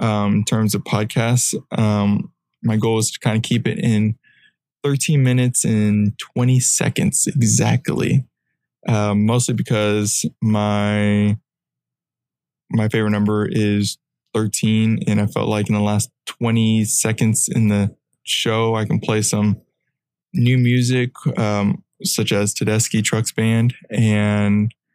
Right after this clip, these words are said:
kind of just structure it that way. And it'd be kind of a fun, interactive way to keep it easy to digest and also free flowing. So that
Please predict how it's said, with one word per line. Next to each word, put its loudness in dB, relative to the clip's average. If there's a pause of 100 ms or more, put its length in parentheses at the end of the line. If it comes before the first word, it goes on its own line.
(420)
kind 0
of 0
just -2 (220)
structure 0
it -4
that -2
way. 0 (160)
And 2 (640)
it'd 0
be 0
kind 0
of 0
a -2
fun, -2
interactive 0
way 0
to -12
keep -4
it -2 (640)
easy 0
to 0
digest -2
and 2
also 0 (140)
free -2
flowing. 0 (800)
So -2 (640)
that 0